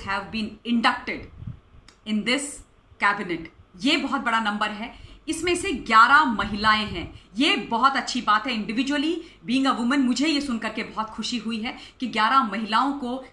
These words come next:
जगह दी गई है इस, अ, कैबिनेट के अंदर, जिसमें से नौ महिलाओं ने एमओएस के तौर पर शपथ ग्रहण करी और दो ने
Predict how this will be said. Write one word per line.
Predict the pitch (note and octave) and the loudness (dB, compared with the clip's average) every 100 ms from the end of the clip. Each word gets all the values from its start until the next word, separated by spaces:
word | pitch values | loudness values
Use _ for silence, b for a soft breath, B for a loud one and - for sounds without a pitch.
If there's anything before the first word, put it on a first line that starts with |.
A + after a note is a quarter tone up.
| - | -16
जगह | E3+ G3+ B3+ | -8 -2 -2
दी | B3 B3 | 0 -2
गई | A#3+ B3 | 0 -2
है | B3 | -4
इस, | B3+ A#3+ - | -4 -6 -6
अ, | A3 F#3+ - - _ _ _ _ - | -6 -6 -8 -20 _ _ _ _ -2
कैबिनेट | A3 G#3 A#3+ B3 | 2 2 2 0
के | B3+ | -2
अंदर, | A3+ F#3+ - B - | 0 -4 -6 B -8
जिसमें | C4 C#4 D4 C#4+ | -4 0 0 0
से | D4 E4 | -2 -4
नौ | C4+ E3+ F3 A3+ D#4 D#4 | -4 -6 -4 2 2 4
महिलाओं | B3+ G#3+ G3+ G3+ | 0 2 0 0
ने | G3+ A#3 - B - | -4 -6 -8 B -8
एमओएस | A3 A3+ D4 D#4 - | -2 4 4 4 -2
के | A#3+ | -6
तौर | A3+ G3 F#3+ | -2 -2 -2
पर | - C3 - - | -4 -8 -8 -10
शपथ | - A#3+ A#3 | -6 -2 -2
ग्रहण | G#3+ G#3+ G3+ | 0 -4 -4
करी | G3+ A3 | -4 -6
और | - F#3+ E3+ | -6 -8 -8
दो | - A3+ | -4 -2
ने | A3+ G3+ | -2 -4